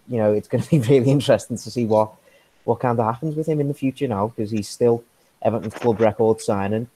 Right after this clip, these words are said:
You know, he's as you say, I, I, I would probably agree with, with, uh, fifteen goal involvement I think he's got so far this season now, six goals, nine assists. You know, he's, he's proven himself to be as influential as ever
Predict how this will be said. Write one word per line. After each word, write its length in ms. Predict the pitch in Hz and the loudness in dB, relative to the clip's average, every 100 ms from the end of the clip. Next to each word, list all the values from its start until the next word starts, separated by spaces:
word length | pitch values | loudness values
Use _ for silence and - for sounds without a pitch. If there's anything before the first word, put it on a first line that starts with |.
| - | -8
You 120 | 104 | -4
know, 60 | |
he's 380 | 107 107 101 - - _ - | -4 -4 -6 -8 -18 _ -8
as 180 | 113 - | -4 -4
you 100 | 110 | -4
say, 340 | - 104 120 | -4 -2 0
I, 80 | 113 104 - | -2 -4 -10
I, 160 | 98 90 - | -12 -12 -10
I 100 | 98 | -6
would 220 | 95 98 92 - | -4 -4 -8 -4
probably 380 | 113 98 98 95 | -2 -2 -2 -4
agree 280 | 92 98 107 | -4 -4 0
with, 220 | 120 - 101 | 0 -2 -8
with, 200 | 95 104 | -6 -2
uh, 240 | 95 95 - _ _ _ | -2 -4 -8 _ _ _
fifteen 400 | 127 - 110 107 | -6 -4 -2 0
goal 260 | 113 107 107 | 2 2 0
involvement 540 | 110 120 117 123 120 | 0 0 0 -4 -10
I 20 | |
think 180 | 123 117 | -10 -8
he's 160 | 123 110 | -6 -6
got 220 | 107 - | -8 -6
so 140 | 113 | -6
far 200 | 107 107 101 | -4 -4 -4
this 160 | 104 | -6
season 360 | - 104 101 101 | -6 -6 -6 -6
now, 220 | 98 90 | -6 -8
six 300 | - - - | -10 -14 -10
goals, 380 | - 98 98 98 | -4 -4 -4 -6
nine 220 | 98 98 | -8 -8
assists. 480 | 98 - 98 - - _ - - _ - | -8 -8 -8 -10 -20 _ -20 -20 _ -12
You 80 | 101 | -8
know, 120 | 98 | -6
he's, 300 | 101 101 - | -6 -8 -12
he's 140 | - 117 | -14 -12
proven 340 | - 117 120 | -4 -4 -4
himself 320 | 127 120 104 - | -6 -4 -6 -6
to 60 | |
be 160 | 98 92 | -8 -6
as 100 | 92 | -6
influential 580 | 92 - 95 90 101 90 | -10 -6 -8 -6 -8 -6
as 100 | 95 | -4
ever 240 | 95 139 | -4 -6